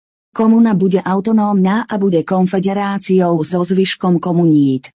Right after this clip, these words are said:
Komunity budú federovať regionálne a regionálne a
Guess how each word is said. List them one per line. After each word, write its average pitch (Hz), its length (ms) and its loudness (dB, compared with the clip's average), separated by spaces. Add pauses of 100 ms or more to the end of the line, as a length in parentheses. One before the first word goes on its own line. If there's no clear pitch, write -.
(340)
Komunity 214 560 2
budú 160 240 0
federovať 170 720 0
regionálne 214 800 2
a 180 160 -2
regionálne 175 880 0
a 170 100 -2